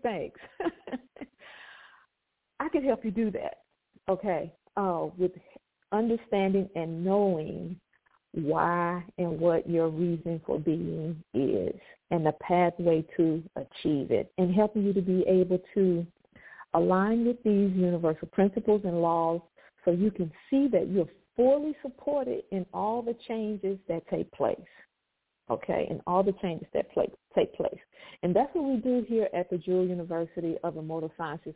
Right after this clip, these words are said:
for Immortal Living. Okay, so we pride ourselves in pro-, providing you with the capacity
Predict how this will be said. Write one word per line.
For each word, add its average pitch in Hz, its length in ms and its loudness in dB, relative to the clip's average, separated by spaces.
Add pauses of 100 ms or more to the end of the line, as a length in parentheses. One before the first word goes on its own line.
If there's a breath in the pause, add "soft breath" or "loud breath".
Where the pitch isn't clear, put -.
for 165 160 2
Immortal 143 400 -2
Living. 143 340 0 (520 loud breath)
Okay, 160 380 0
so 165 80 4
we 160 180 2
pride 202 320 4
ourselves 180 520 2
in 160 100 -8
pro-, 165 180 -4 (320)
providing 190 540 2
you 185 80 4
with 165 140 -2
the 156 80 -4
capacity 180 640 -2